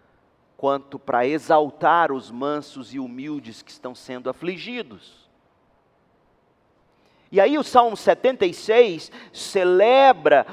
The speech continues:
um incidente dramático no qual Deus fez exatamente isto, destruindo completamente os inimigos de Israel. Então, nestes três salmos, setenta e quatro, setenta e cinco e setenta e seis,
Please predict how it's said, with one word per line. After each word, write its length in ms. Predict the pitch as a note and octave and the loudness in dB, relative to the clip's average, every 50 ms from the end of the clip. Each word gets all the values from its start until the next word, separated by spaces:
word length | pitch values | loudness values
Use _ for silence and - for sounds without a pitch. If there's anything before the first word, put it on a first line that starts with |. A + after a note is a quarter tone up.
| - - | -14 -12
um 220 | F#3 G#3 A#3 A#3 | -10 -10 -8 -8
incidente 720 | A#3 A#3 A3+ - - G#3+ F#3 D3+ F#3+ A3 B3+ A#3+ - A3 G3+ | -10 -10 -10 -12 -12 -12 -2 2 2 2 2 0 -8 -6 2
dramático 960 | E3 G#3 G3+ G3 F3+ E3+ F3 F#3+ G#3+ A#3+ C4 B3+ - - - - - G3 F#3+ | 6 6 6 6 4 2 2 4 6 6 6 4 2 0 -6 -12 -8 -8 -8
no 140 | F3+ F3+ F3 | -8 -8 -10
qual 420 | - - G#3+ G3+ A3+ A#3 A#3+ A#3+ | -2 4 6 8 8 8 6 6
Deus 540 | F#3+ D3+ F#3 G#3 A3+ A#3 A#3 A#3+ - - - | 4 2 4 4 6 4 2 0 -4 -12 -8
fez 360 | - A3 A3+ A3+ A#3+ A3+ E3+ | -2 2 2 2 2 2 0
exatamente 800 | G#3+ G3+ - - A3+ A#3+ - B3 A3 G#3 A3 B3 A#3 - - B3 | 0 2 6 6 6 6 6 4 2 2 0 -6 -6 -8 -10 -8
isto, 460 | B3 C4+ D4 C4 - - - F#3 C#3+ - - - - - | -4 -4 -4 -4 -6 -8 -10 -10 -10 -10 -12 -20 -12 -2
destruindo 880 | C3 A3+ C4+ - - - - - B3 A3+ A3 A#3+ C#4 D#4 D4+ A#3+ G#3 - | 4 6 6 6 6 2 -8 -8 -6 -4 -4 -4 -2 -2 -2 -4 -4 0
completamente 880 | - - C#4+ D#4 C#4+ - A#3+ C4+ C4 - G#3 G3+ G3+ A3+ C4+ C#4+ - A#3 G#3 | 4 6 6 6 6 8 8 8 10 10 6 4 4 2 0 0 -2 -6 -6
os 80 | D#3+ | -6
inimigos 520 | G3+ G#3 G3 F#3+ F#3+ A3 A#3+ G3+ A3 A3 E3 | -6 -6 -6 -6 -6 -6 -8 -6 -8 -10 -10
de 80 | G3+ | -10
Israel. 600 | A3+ F#3+ E3 F#3+ A#3+ A#3+ B3 C4 C4+ C4+ A3+ - - - - - - | -10 -2 4 6 6 8 8 8 8 8 6 4 2 -6 -18 -16 -12
Então, 260 | G3+ A3 - - C#4+ C#4+ | -12 -2 4 4 4 4
nestes 440 | C4 C4 A#3 - - A3+ F#3 - | 4 2 0 0 -4 -14 -14 -14
três 340 | - - A#3 C4 C4 C4+ A3+ | -4 4 8 8 8 8 4
salmos, 720 | - - - - A#3 A#3 B3+ B3+ A#3+ G#3+ F#3+ F3+ E3+ D#3+ - | -6 -4 2 6 8 10 10 10 8 6 2 -2 -6 -8 -6
setenta 460 | - - F#3 E3+ - A3+ A3 - G#3 | -6 -4 -2 0 0 0 4 4 2
e 40 | G3 | 2
quatro, 540 | - - A3 A3+ A3+ A3+ G#3 - - D3+ | 4 6 6 8 8 6 4 2 -4 -14
setenta 400 | - - C#3 - - G#3 G#3+ - | -10 -8 -6 -6 -6 -6 -4 -4
e 80 | G3+ F#3+ | -4 -6
cinco 560 | - - - G#3+ A3+ A3+ G#3+ G3 - C3+ B2 _ _ _ _ _ _ _ _ _ _ _ _ _ _ - | -6 -16 -14 -12 -10 -10 -12 -12 -14 -16 -16 _ _ _ _ _ _ _ _ _ _ _ _ _ _ -14
e 60 | E3 | -8
setenta 400 | - - F#3 - A3 A3+ G#3+ G#3 | -4 -4 0 2 2 2 2 2
e 80 | F3 E3 | -2 -2
seis, 720 | - - - G#3+ G3 G#3+ G#3 F#3 E3+ D#3 C#3+ B2+ - - | -4 -8 -4 0 2 4 4 2 2 -2 -8 -12 -14 -16